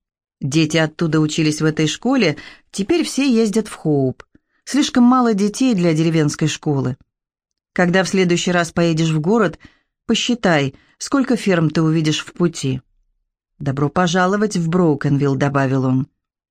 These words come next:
«Здесь больше ничего не осталось». Сара повернулась к Тому.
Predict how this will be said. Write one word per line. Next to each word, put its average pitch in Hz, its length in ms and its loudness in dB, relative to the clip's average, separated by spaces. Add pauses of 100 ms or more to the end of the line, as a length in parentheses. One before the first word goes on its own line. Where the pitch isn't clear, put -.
(120)
«Здесь 160 240 0
больше 160 280 0
ничего 160 360 0
не 165 140 2
осталось». 139 680 -6 (880)
Сара 240 460 0 (340)
повернулась 180 580 0
к - 100 -16
Тому. 135 420 0